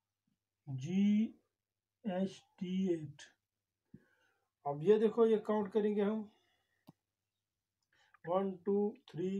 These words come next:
four, five, six, seven, eight, nine, यहाँ आया, आए हमें नाइन। अब एन आई एन ई नाइन।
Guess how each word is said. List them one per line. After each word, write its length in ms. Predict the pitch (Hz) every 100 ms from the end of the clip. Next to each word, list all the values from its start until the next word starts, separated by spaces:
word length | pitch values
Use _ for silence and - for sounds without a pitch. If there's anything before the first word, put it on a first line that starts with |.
| -
four, 380 | - 185 190 196 - -
five, 220 | 185 185 -
six, 420 | 185 180 190 185
seven, 400 | - 175 180 214 -
eight, 340 | 196 185 196 190
nine, 340 | 151 160 156 - _ - _ 156
यहाँ 240 | 185 196
आया, 240 | 190 196 - _ -
आए 340 | 196 196 196 190
हमें 280 | 190 190
नाइन। 400 | 185 185 185 190 - _ _ _ _ _ _ _ _ _ _ _ -
अब 260 | 180 185 - _ _ _ _ _ _ _ _ _ _ _ _ _ _ _ _ _ _ _ _ _ _ _ _ -
एन 400 | 202 196 208 214 - 240
आई 380 | 190 190 196 214 - - _ _ _ _ _ _ _ _ _ _ _ _ _ _ -
एन 280 | 190 196 226
ई 160 | 247 202
नाइन। 460 | 180 180 180 180